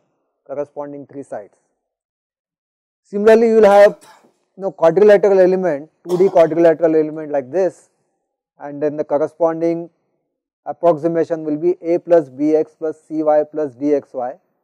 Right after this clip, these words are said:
So, there are four constants here which are unknown for each element to be determined, right.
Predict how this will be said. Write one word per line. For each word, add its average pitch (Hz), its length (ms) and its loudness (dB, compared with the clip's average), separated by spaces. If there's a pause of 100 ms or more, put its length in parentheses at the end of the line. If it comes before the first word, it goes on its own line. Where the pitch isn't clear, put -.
(140)
So, 147 80 -16
there 143 200 -2
are 151 220 2 (140)
four 185 300 2
constants 156 580 -8
here 143 280 -6 (1500)
which 147 160 -12
are 160 160 4
unknown 156 460 -2 (1080)
for 147 160 0
each 156 160 -2
element 143 420 -6 (340)
to 160 60 -14
be 156 100 -8
determined, 139 580 -6 (600)
right. 202 200 -10